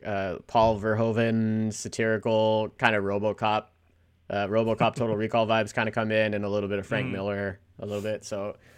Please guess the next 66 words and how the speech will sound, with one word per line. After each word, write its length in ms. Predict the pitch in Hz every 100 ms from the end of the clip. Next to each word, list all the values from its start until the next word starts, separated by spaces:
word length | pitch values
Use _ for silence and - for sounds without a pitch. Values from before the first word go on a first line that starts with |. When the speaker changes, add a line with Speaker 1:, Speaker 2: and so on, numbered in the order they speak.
| _
Speaker 1:
it's 80 | -
Speaker 2:
Little 120 | 131
Speaker 1:
like 120 | 135 135
Speaker 2:
Frank 60 | 139
Speaker 1:
you, 60 |
you 80 | 135
Speaker 2:
Miller, 100 | 147
Speaker 1:
could 80 | 160
Speaker 2:
yeah. 40 | -
Speaker 1:
tell 140 | 175
they 100 | 165
were 80 | 160
trying 280 | - 139 135
to 140 | 127
have 360 | 117 117 113 107
some 180 | 120 107
fun 160 | 117
with 80 | 113
it. 80 | 107
And 100 | 104
actually, 540 | 147 156 135 113 104 - - - _ _ -
I 100 | 117
looked 240 | 143 143
up 100 | 143
who 80 | 143
wrote 300 | 117 123 -
this, 300 | 107 104 -
and 100 | 104
I, 120 | 107 92 -
I 100 | 101
think 220 | 110 135
I 100 | 127
knew 480 | 113 107 - 110 127
some 240 | 117 127 120
of 80 |
this, 140 | 104 101
but 140 | 117
it 80 | 113
had 200 | 127 117
two 140 | 127
writers, 380 | 120 113 113 110
one 140 | 101 104
of 100 | 101
whom 360 | 107 104 98 - - _
wrote 140 | 113
a 40 | 110
lot 160 | 107 104
of 80 | 92
fantasy 380 | 101 101 -
novels 420 | 113 110 110 123 120
and 100 | 123
stuff. 280 | - 131 - - - _ -
So, 140 | 98
so 60 | 95 107
that 80 | 104
was 80 |
Speaker 2:
Mm-hmm. 80 | 95
Speaker 1:
Neil 120 | 101
Shusterman, 520 | 101 - 104 127 127 123
but 140 | 117
the 120 | 120
other 260 | - 120 123
screenwriter 640 | - - 117 120 117 113
was 160 | 101 95
Paul 360 | - 117 120
Dini, 440 | 98 98 104 90